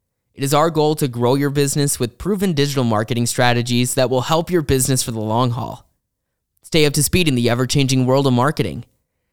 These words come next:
Sign up today for free monthly marketing tips, loopholes, and news to explode your return on investment.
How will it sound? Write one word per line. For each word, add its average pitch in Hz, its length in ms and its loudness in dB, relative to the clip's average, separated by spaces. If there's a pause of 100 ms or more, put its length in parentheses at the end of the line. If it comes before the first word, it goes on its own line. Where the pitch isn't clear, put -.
Sign 170 220 0
up 160 80 -2
today 160 260 2
for 147 160 -2
free 165 540 -2
monthly 113 320 -4
marketing 131 420 0
tips, - 420 -2 (340)
loopholes, 175 540 2 (100)
and 165 180 0
news 156 480 0
to 165 160 0
explode 156 640 0
your 160 100 0
return 135 320 -2
on 120 120 -2
investment. 110 560 -4